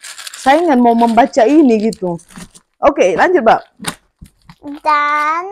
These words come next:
Speaker 2: ada Ceres Festive
Speaker 1: Kamu beli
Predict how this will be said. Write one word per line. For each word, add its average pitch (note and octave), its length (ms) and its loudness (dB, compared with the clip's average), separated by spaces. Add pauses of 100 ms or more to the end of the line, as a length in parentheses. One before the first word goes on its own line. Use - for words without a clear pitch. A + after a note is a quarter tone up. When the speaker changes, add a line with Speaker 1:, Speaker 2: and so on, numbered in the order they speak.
(220)
Speaker 2:
ada C4 800 -8 (240)
Ceres D#4+ 1120 -2
Festive - 640 -12
Speaker 1:
Kamu F#4+ 240 -2
beli B3+ 100 0